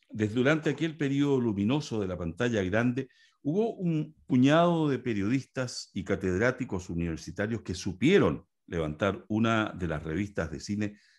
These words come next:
más recordadas de la época. Me estoy refiriendo a Primer Plano, que con,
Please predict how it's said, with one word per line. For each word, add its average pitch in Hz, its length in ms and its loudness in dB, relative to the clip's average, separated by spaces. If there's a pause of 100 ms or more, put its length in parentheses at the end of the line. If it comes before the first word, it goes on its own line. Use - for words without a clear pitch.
(120)
más 104 520 0
recordadas 92 1200 -2
de 95 380 -6
la 98 460 -2
época. 76 440 -8 (840)
Me 101 100 2
estoy 156 220 4
refiriendo 156 800 4
a - 280 2
Primer 117 440 2
Plano, 135 480 2 (640)
que - 180 -4
con, 123 640 2